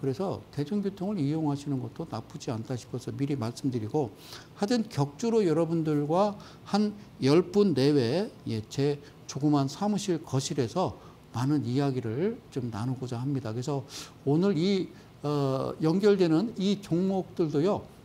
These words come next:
일단은 가려야 됩니다. 방송에서는 그 종목에 대해서 여러분들한테, 어, 제시나 추천으로 오해할 수 있기 때문에, 예, 심의의 권리입니다. 그래서 심의 규정을 저는 준수한다. 그래서 어쨌든요.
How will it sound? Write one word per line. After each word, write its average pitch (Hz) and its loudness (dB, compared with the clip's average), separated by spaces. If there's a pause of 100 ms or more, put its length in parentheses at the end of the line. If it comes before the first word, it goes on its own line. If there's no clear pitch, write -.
(140)
일단은 208 0
가려야 196 4
됩니다. 127 0
방송에서는 127 -2
그 143 -4
종목에 143 0
대해서 131 0
여러분들한테, 127 -2 (520)
어, 117 -2
제시나 147 2
추천으로 233 0
오해할 156 2
수 147 -6
있기 143 -6
때문에, 127 -2 (140)
예, 107 -4
심의의 226 0
권리입니다. 123 -4
그래서 139 -4 (300)
심의 220 0
규정을 156 0
저는 123 -2 (280)
준수한다. 123 -2
그래서 131 -2 (560)
어쨌든요. 190 2